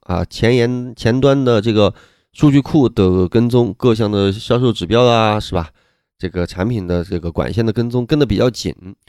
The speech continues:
那你就能更快地做出反应，或者有更好的择时啊。那我跟得晚一点啊，市场有反应呢，然后我再去处理，那我就慢一点。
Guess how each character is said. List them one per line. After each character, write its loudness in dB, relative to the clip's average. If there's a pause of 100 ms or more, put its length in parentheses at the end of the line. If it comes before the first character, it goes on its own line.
(300)
那 0
你 0
就 2
能 0
更 -4
快 -2
地 0
做 0
出 -4
反 -8
应， -8
或 -6
者 -2
有 -2
更 -4
好 -8
的 -6
择 -2
时 -6 (600)
啊。 -4
那 2
我 6
跟 2
得 6
晚 4
一 2
点 2
啊， -4
市 -4
场 0
有 2
反 -6
应 -4
呢， -2
然 -4
后 -4
我 -4
再 -2
去 -8
处 -4
理， -6
那 -6
我 -6
就 -8
慢 -2
一 -8
点。 -18